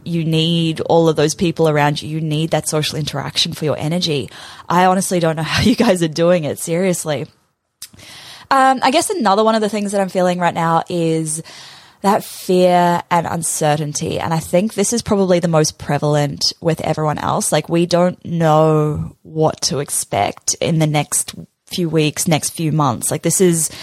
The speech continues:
something we've never had to deal with before. And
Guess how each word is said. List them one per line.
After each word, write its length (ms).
something 360
we've 140
never 240
had 220
to 80
deal 240
with 160
before. 480
And 500